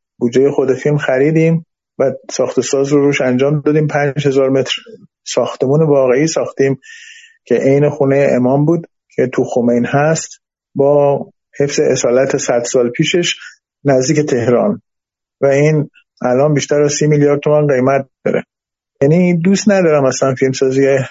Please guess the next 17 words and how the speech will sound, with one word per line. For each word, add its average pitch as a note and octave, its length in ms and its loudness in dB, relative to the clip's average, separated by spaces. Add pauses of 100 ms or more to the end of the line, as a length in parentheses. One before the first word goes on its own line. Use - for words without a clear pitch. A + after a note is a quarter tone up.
(180)
ولخرج D3 760 0
و C3+ 160 2
فیلمسازی B2+ 600 -2
که C3 360 0 (320)
در C3+ 140 2
واقع C#3 360 2 (100)
پشتش E3 440 -4
باید D#3 340 0 (100)
به C#3 120 0
یک D3 340 0 (360)
جایی D3 260 2
مثل D3 440 0
پول D3 260 0
دولت C3+ 360 2 (100)
گرم C#3 360 0
باشه C#3 360 0 (800)
و C3+ 280 2